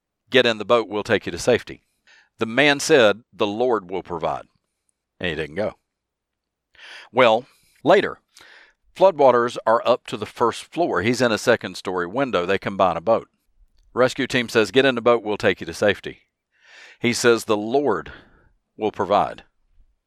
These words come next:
I'm not going." So he stays in his house. Well, finally, the flood gets worse and worse. Finally, he's on the roof of his house. Floodwaters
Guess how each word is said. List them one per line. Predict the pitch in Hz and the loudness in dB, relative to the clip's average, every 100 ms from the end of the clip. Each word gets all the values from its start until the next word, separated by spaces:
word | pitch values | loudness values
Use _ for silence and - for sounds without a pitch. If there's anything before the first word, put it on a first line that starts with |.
| _ _ _ _ _ _ _ _ _ _ | _ _ _ _ _ _ _ _ _ _
I'm | 98 101 | -2 0
not | 92 85 | 0 0
going." | 92 82 65 _ _ _ _ _ - - | -2 -4 -8 _ _ _ _ _ -20 -10
So | - | -2
he | 170 | 0
stays | - 120 95 | 4 2 2
in | 90 | -6
his | 90 | -2
house. | 151 78 - - _ _ _ _ _ - - - | -2 -2 -8 -20 _ _ _ _ _ -20 -20 -6
Well, | 120 | -2
finally, | 127 202 226 131 123 | 2 4 4 2 0
the | 117 120 _ _ _ - | -4 -10 _ _ _ 2
flood | 131 135 | 2 2
gets | 127 123 107 | -2 -2 -4
worse | 110 107 | -4 -4
and | 101 107 | -8 -2
worse. | 156 117 - | 0 0 0
Finally, | 160 208 190 | 0 2 0
he's | 180 156 | -4 -4
on | 147 | -4
the | 101 | -6
roof | 85 95 147 - - - _ _ _ _ _ _ _ _ _ _ _ | -8 -6 -6 -6 -16 -20 _ _ _ _ _ _ _ _ _ _ _
of | 98 90 | -2 -2
his | 87 | -2
house. | 101 71 62 - | -2 -2 -4 -12
Floodwaters | - 143 139 135 127 | -2 0 2 0 0